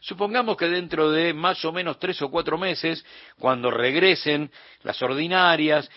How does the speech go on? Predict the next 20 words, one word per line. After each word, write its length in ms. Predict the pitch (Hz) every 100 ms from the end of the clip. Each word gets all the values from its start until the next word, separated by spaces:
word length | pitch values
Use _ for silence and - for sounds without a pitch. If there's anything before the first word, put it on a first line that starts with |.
| - -
cuando 260 | 139 139
el 80 | 139
D 100 | 139
N 160 | 139 160
U 140 | 180
tome 240 | 147 139
estado 240 | 131 156 139
parlamentario 800 | 120 120 123 123 196 180 156 165
y 80 | 147
tengamos 440 | 180 190 196 180
el 80 | 151
resultado 640 | 151 - 147 185 180 170 - - _
positivo 720 | 202 - 151 - 240 214 156
de 60 | 123
la 80 | 113
discusión 540 | 113 - 147 220 180
y 80 | 165
toda 180 | 208 180
esta 240 | 156 131
pesadilla 580 | 143 139 165 180 156